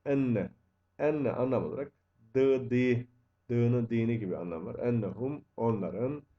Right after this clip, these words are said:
ileyne, bize, le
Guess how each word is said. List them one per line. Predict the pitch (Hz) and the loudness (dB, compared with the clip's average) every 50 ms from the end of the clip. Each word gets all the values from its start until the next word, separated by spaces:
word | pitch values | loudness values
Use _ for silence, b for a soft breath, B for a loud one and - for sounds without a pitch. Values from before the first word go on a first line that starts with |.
| _ _ _ _ _ _ _ _ _ _ _ - | _ _ _ _ _ _ _ _ _ _ _ -12
ileyne, | - 101 101 127 131 143 139 127 110 98 95 104 123 139 143 - - _ _ _ _ _ _ _ _ _ _ _ _ _ - | -8 -4 0 2 2 4 4 2 0 0 0 0 0 -2 -2 -6 -12 _ _ _ _ _ _ _ _ _ _ _ _ _ -6
bize, | 120 127 117 107 107 107 131 131 - _ _ _ - | -4 -4 -2 0 0 0 0 -2 -4 _ _ _ -14
le | - 104 104 110 120 120 120 113 110 123 | -8 -2 0 2 4 4 4 4 2 -2